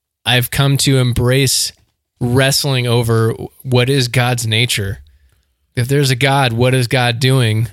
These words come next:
or not doing in the world? And we touch on it when we talk about Calvinism and Arminianism and open theism and all that stuff. But, you know, currently I'm not in a, like,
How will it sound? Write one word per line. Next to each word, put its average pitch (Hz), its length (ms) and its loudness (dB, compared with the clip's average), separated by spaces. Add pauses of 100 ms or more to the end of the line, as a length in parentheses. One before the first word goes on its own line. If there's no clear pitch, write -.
(480)
or 135 160 0
not 127 260 0
doing 120 220 2
in 113 100 0
the 110 80 0
world? 110 440 0 (680)
And 139 80 0
we 127 80 2
touch 131 300 0
on 127 120 2
it 120 40 0
when 113 100 0
we 120 80 0
talk 117 220 2
about 117 240 0
Calvinism 113 640 2
and 113 100 0
Arminianism 113 680 2
and 110 80 -2
open 117 240 0
theism 120 420 0
and 113 80 0
all 113 120 2
that 117 140 -2
stuff. 120 400 -2 (1040)
But, 120 340 0 (680)
you 131 80 0
know, 117 100 2
currently 139 460 0
I'm 117 140 0
not 120 240 0
in 135 140 0
a, 117 220 0
like, 107 380 -2